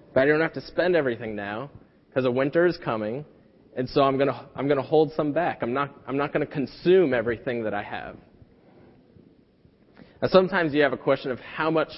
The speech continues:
should I save?" There's a principle that, that I'm gonna talk about now, and you can get a lot more information on it if you decide to attend the Freed Up for Financial Living course.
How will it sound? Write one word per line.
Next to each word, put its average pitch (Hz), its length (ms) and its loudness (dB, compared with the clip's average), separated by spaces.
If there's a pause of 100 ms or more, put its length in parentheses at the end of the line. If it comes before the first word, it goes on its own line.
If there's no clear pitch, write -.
(260)
should 139 140 2
I 120 100 2 (120)
save?" 110 340 -2 (680)
There's 131 180 2
a 120 40 -6
principle 131 580 0
that, 117 440 -4
that 131 140 0
I'm 139 120 2
gonna 143 140 2
talk 135 240 0
about 120 400 2 (240)
now, 135 280 4
and 127 140 0
you 127 60 -2
can 123 180 -4
get 139 120 4
a 123 60 2
lot 131 440 0
more 127 320 0
information 127 640 -4
on 113 160 -4
it - 120 -6
if 117 140 -8
you 110 440 -2
decide 123 340 -2
to 120 100 -2
attend 117 540 -2
the 101 280 -2
Freed 131 160 4
Up 120 120 -2
for 120 200 -6
Financial 113 400 -2
Living 104 280 -2
course. 123 520 0